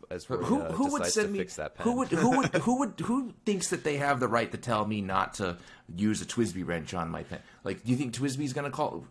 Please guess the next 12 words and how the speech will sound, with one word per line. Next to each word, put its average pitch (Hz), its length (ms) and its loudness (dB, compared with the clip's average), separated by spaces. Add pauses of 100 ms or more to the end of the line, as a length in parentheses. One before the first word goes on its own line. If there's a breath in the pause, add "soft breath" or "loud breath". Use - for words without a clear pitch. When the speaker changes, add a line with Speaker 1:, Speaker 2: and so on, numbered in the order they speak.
Speaker 2:
reach 135 220 -6
out 147 180 0
to - 80 -10
me? 151 200 -8 (180 loud breath)
I 143 80 2
hope 170 300 6
he 165 100 -4
does. 131 480 2 (500 loud breath)
Speaker 1:
I'm 156 160 -6
just - 300 -8
joking, 110 640 -10
dude. 71 380 -12